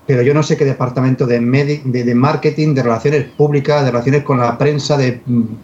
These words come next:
publicidad tienen. Me, es que me parece un desastre. En lo, en los foros en su día se lo comenté, se lo comenté. Digo, "No, no, no sabéis vender lo que tenéis, no, lo vendéis muy mal".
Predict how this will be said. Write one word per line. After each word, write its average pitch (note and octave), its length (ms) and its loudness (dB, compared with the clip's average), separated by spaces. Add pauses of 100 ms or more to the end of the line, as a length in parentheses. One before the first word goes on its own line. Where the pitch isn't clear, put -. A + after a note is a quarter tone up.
(140)
publicidad C3 480 2
tienen. A2 400 -4
Me, B2 240 0
es - 80 -6
que F3 60 2
me D#3 80 2
parece D#3+ 180 0
un E3+ 60 4
desastre. C3 520 -4 (360)
En C3 160 4
lo, C3 120 0
en C#3+ 120 2
los C3 120 0
foros E3+ 300 0
en E3 120 4
su D3+ 440 2
día D#3+ 180 2
se - 120 -2
lo B2+ 100 0
comenté, A2+ 560 -2 (160)
se - 140 -4
lo A#2 80 0
comenté. A#2 520 -2 (380)
Digo, A#2 140 -2
"No, A#2+ 100 0
no, C#3+ 160 2
no D#3 120 2
sabéis G#3 260 2
vender D#3+ 280 2
lo B3 100 -2
que - 80 -2
tenéis, C3 540 -4
no, B2 180 0
lo C3+ 100 2
vendéis B2+ 300 0
muy F#3 160 2
mal". - 340 -2